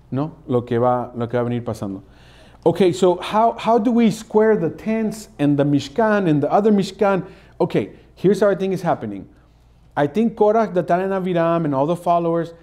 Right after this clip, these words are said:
they had created their own community. They had a Mishkan over here to the side. And similar to the actual Mishkan that the Israelites camped around it, around the actual Mishkan, they built a community with their own Mishkan, and they,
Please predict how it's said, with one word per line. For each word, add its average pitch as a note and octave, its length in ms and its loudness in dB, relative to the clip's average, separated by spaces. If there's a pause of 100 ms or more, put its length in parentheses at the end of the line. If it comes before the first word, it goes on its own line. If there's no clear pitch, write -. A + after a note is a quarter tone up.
(100)
they C#3+ 140 0
had D#3 180 -2
created E3 320 -2
their D3+ 80 0
own C#3 140 -4
community. D#3 600 -4 (380)
They C3 140 -2
had D3+ 160 2
a F#3+ 40 -2
Mishkan G#3 680 -4
over D#3+ 160 -2
here F3 160 -2
to G3 140 -6
the G3+ 80 -4
side. G#2 340 -8 (840)
And D#3 180 -2
similar B3 460 2
to G3+ 180 0
the E3 160 4
actual A3 320 2
Mishkan C#3+ 580 -2
that D3 220 0
the D3 180 0
Israelites F#3 380 0
camped - 320 -6
around F3 340 -2
it, - 220 -10 (880)
around C#3+ 280 2
the D3 80 2
actual D#3 240 -4
Mishkan, F3 400 -4 (360)
they E3 220 2
built G#3+ 240 2
a G#3 40 0
community G3 540 -2
with D3 220 0
their D3 160 2
own A#3+ 180 0
Mishkan, D3 500 -6 (760)
and D3 180 2
they, G3 220 4